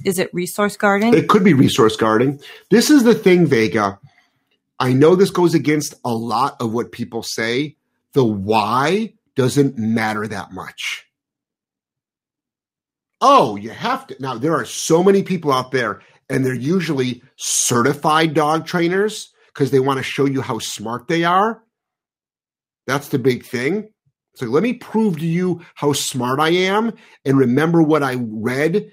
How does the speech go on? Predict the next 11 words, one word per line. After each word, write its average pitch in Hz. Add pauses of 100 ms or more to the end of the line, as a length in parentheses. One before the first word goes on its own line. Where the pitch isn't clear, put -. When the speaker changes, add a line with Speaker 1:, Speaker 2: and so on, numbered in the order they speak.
(100)
Speaker 2:
somewhere, 175
and 127
now, 135
like, 120
let 123
me 135
now 113
dictate 143
it 143
to 135
you 143